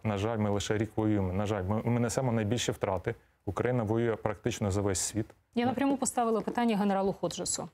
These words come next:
Speaker 2: Чи вступить західний світ у війну? Він мені категорично сказав: «Ні, в цьому немає потреби». Це цитата дослівна.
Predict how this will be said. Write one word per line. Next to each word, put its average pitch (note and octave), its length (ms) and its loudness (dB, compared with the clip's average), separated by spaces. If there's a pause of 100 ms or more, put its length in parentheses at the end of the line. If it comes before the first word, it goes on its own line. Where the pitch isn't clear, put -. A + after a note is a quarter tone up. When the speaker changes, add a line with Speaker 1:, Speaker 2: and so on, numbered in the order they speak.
Speaker 2:
Чи - 140 -6
вступить G#3+ 600 0
західний F#3 380 0
світ F#3+ 280 -2
у F#3+ 40 2
війну? G3 320 2 (360)
Він G#3+ 140 4
мені G#3+ 180 4
категорично B3+ 580 2
сказав: F#3+ 400 2
«Ні, B3 120 4
в - 60 -6
цьому G#3 220 0
немає G3 300 2
потреби». G#3+ 380 0
Це - 180 -4
цитата G3 440 -4
дослівна. D#3+ 560 -10